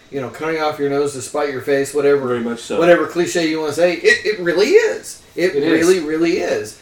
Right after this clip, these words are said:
Speaker 1: Yes, okay, they, when they come in, yeah, it tends to smush mom and pop stores, but hey, if there aren't any mom and pop stores already,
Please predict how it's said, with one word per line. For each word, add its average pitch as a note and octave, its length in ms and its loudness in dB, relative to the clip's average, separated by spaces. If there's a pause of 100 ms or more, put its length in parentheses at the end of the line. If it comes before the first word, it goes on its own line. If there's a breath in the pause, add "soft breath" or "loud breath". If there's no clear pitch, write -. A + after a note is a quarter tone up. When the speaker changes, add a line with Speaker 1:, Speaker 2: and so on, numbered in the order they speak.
(320 loud breath)
Speaker 1:
Yes, A3 480 2
okay, E3 420 -2
they, D#3+ 120 -2
when D#3+ 160 -4
they E3 140 -6
come D#3 200 -8
in, D3+ 240 -2
yeah, C#3 260 2
it C3+ 180 -6
tends D3 320 -8
to A#2+ 220 -6 (520 soft breath)
smush D#3 520 -8
mom D3 280 -2
and A#2+ 120 -10
pop C#3 260 0
stores, C#3 380 0
but C3+ 200 -6
hey, E3 340 -4 (320 soft breath)
if C#3 200 -4
there C#3+ 140 0
aren't A3+ 240 0
any D3+ 140 -4
mom C3+ 260 0
and A2+ 140 -8
pop C#3 240 -2
stores C3 320 -4
already, C3+ 640 -2